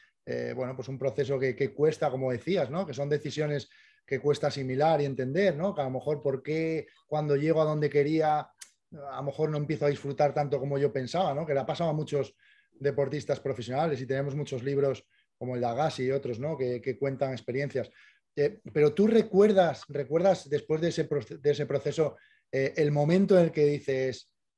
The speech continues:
eh, "Esto, esta decisión está tomada", y recuerdas quiénes fueron esas primeras personas a las que a las que trasladaste, eh, esa decisión, aunque ya fueras poco a poco,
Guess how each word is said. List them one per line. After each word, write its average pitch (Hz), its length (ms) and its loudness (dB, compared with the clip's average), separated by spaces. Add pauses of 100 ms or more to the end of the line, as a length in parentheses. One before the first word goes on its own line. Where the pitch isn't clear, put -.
eh, 120 640 2
"Esto, 160 280 -2
esta 170 200 0
decisión 147 360 0
está 143 220 -2
tomada", 143 500 -2 (400)
y 143 100 -2
recuerdas 156 460 4
quiénes 202 280 0
fueron 185 260 4
esas 175 180 -2
primeras 160 360 0
personas 170 460 0
a 160 60 0
las 147 160 0
que 139 360 0 (460)
a 131 80 0
las 135 160 2
que 139 120 0
trasladaste, 139 960 2 (160)
eh, 127 520 -2
esa 147 220 2
decisión, 147 580 2
aunque 139 280 -2
ya 165 200 6
fueras 175 280 4
poco 156 200 -2
a 143 100 2
poco, 151 400 0